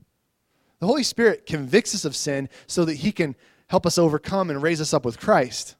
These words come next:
The Hol-, the Holy Spirit may, may say something like, "Yeah, that's true. You did the wrong thing, but Jesus died for that already." You don't have to carry that sin with you anymore. When Jesus was on the cross, he said, "It is finished." He didn't say,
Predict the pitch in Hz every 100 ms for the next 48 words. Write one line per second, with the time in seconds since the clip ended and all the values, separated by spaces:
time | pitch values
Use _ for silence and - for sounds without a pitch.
0 | _ _ _ _ _ _ _ _ _ -
1 | 165 220 240 170 196 254 208 - 262 240
2 | 180 180 170 - 165 175 - 185 165 170
3 | 170 156 151 151 - - - 226 226 196
4 | 175 185 - - 208 160 139 135 156 196
5 | 165 170 156 151 139 165 156 131 113 170
6 | 147 - 131 131 110 107 107 104 104 107
7 | 92 - _ _ _ _ _ _ _ _
8 | _ _ _ _ _ _ _ _ _ -
9 | 185 269 302 - - 143 120 107 - 123
10 | 113 117 110 107 104 147 - _ _ _
11 | _ _ _ - 143 135 226 202 175 170
12 | 160 151 214 196 185 - 180 160 139 -
13 | 180 120 - 156 151 135 143 131